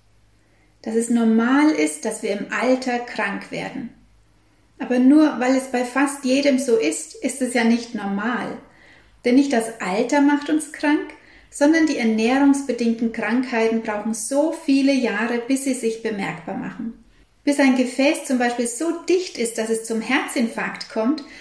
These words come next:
kann es dreißig oder vierzig Jahre dauern. Aber nur weil wir alt werden, müssen wir nicht krank werden. <laughs> Im Gegenteil.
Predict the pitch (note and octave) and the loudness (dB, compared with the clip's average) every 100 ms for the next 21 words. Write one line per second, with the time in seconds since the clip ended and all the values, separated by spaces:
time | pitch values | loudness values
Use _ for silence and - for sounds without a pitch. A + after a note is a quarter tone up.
0 | - - A3+ A#3 - A3+ A3+ C4 D4+ D4 | -16 -2 0 0 -4 -4 0 2 0 -2
1 | C#4 B3 A#3 A3+ - D#4 E4+ E4 D#4 D4+ | -4 -2 -2 -2 0 0 0 -4 -6 -2
2 | A#3 G#3+ A3 G#3+ G3 G3 - A3+ - _ | -2 0 -4 -6 -8 -10 -10 -12 -14 _
3 | _ _ _ _ - A3+ A#3 A#3+ B3+ G#3+ | _ _ _ _ -10 0 4 6 6 2
4 | G3 G#3 - - B3+ E4+ F4 - G3+ E3+ | -2 -4 -8 -4 2 2 2 -4 -4 -4
5 | - - A3+ - - A3 A3 A3+ A#3+ D4 | -6 -8 -10 -10 -6 -4 -2 2 2 2
6 | - - A3 F#3+ G3 - G#3+ A3+ A3+ - | 0 -10 -8 -6 -8 -12 -12 -10 -10 -4
7 | - B3 A#3+ A#3+ A#3+ A3+ A3 A3+ | -2 -2 -2 -4 -4 -6 -8 -10